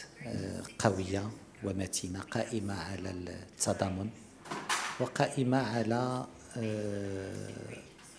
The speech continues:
التشبث بما يجمعنا، وخاصة، آه، الديانة الإسلامية. علاقتنا، آه، تقوم كذلك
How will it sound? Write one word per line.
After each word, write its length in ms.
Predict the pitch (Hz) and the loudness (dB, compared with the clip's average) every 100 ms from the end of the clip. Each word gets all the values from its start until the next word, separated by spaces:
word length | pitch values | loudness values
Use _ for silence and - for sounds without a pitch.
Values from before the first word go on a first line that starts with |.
| - | -14
التشبث 800 | - - 151 165 - 139 139 - - - - - - - - | -6 0 2 2 4 2 2 -2 -6 -14 -20 -20 -20 -20 -6
بما 480 | 107 104 117 117 123 | -2 2 4 6 8
يجمعنا، 680 | 117 110 110 101 90 101 98 | 8 6 6 2 2 0 -2
وخاصة، 720 | 95 92 98 - 101 98 98 101 - - - - - - - - | -2 -2 2 4 4 2 0 0 -6 -12 -14 -18 -18 -20 -14 -6
آه، 480 | 135 104 95 92 92 - - | -2 -2 0 -2 -4 -8 -16
الديانة 680 | 98 - 98 90 92 95 107 - - | -8 -2 -2 0 -2 -2 -6 -8 -8
الإسلامية. 920 | 98 92 - - - 101 90 82 80 - - - - - - - - - - - - - - - - 101 | -6 -6 2 6 6 4 0 -4 -10 -14 -20 -20 -20 -20 -18 -18 -16 -18 -18 -20 -20 -20 -20 -20 -12 0
علاقتنا، 880 | 113 123 - 120 - 131 147 147 151 - 127 | 2 4 2 0 2 2 2 -2 -6 -8 -6
آه، 160 | 110 | -4
تقوم 480 | 101 - 113 - 127 - | -2 0 2 4 2 4
كذلك 680 | 107 110 104 135 - - | 2 2 2 0 0 -4